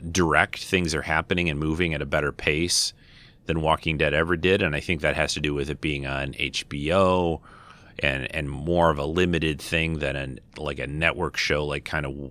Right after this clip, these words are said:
Walking Dead really was. So, but yeah, I'm really liking it. I don't know how many episodes we're getting. I think we just had, have we had five or six so far? Another one tonight.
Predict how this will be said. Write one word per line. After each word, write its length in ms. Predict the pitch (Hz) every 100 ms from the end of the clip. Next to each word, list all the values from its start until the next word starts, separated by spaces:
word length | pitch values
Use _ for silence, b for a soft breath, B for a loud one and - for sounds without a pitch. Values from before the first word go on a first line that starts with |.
| -
Walking 360 | 80 71 - 65
Dead 220 | 82 82
really 260 | 71 71 71
was. 460 | 69 71 71 - B B B B B B B B - -
So, 680 | - 113 101 92 87 82 -
but 240 | 80 90
yeah, 260 | 95 117 67
I'm 160 | 85 90
really 200 | 87 82
liking 380 | 80 82 - 73
it. 160 | 71 -
I 80 | 92
don't 260 | 151 262
know 80 | 262
how 140 | 208 202
many 180 | 160
episodes 400 | 127 135 - 82
we're 80 | 78
getting. 360 | 67 80 73 73
I 60 |
think 300 | 73 - 160
we 80 | 151
just 240 | 135 117 -
had, 400 | 101 90 87 78 - - - _ - - - - _ -
have 140 | - -
we 120 | 80
had 160 | 80 -
five 280 | 92 117
or 80 | 120
six 280 | - - -
so 180 | - 123
far? 540 | - - - - - b b b -
Another 220 | 90 101
one 180 | 98 95
tonight. 540 | - 90 95 113 -